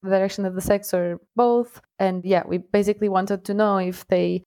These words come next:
maintain their distinctiveness, the sexual and the asexual species when in sympatry, or if they kind of formed a hybrid cluster or originated new partner genetic lineages. So this was one of the goals. And of course, because we had to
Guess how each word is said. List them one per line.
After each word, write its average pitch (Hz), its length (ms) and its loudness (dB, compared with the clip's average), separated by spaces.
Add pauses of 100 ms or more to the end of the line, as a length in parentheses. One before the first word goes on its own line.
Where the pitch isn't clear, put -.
maintain 196 480 0
their 190 200 2
distinctiveness, 202 880 -2
the 180 220 0
sexual 185 460 -2
and 175 140 0
the 175 180 0
asexual 202 420 0
species 196 400 -4
when 185 240 -4
in 180 200 -6
sympatry, 202 640 -4
or 170 200 2
if - 220 -4
they 170 320 0 (120)
kind 175 220 0
of - 320 -8 (120)
formed 175 340 0
a 175 120 4
hybrid 175 300 0
cluster 214 360 0
or 165 280 0 (100)
originated 180 540 0
new 175 180 0
partner 180 400 -6
genetic 175 400 -4
lineages. 165 640 -8
So 185 140 2
this 233 220 2
was 208 340 0
one 202 140 0
of 185 80 -2
the 185 80 0
goals. - 440 -2
And 196 100 0
of 196 120 -2
course, 220 180 -2
because 202 340 -2
we 190 180 -2
had 190 400 0
to 185 380 -2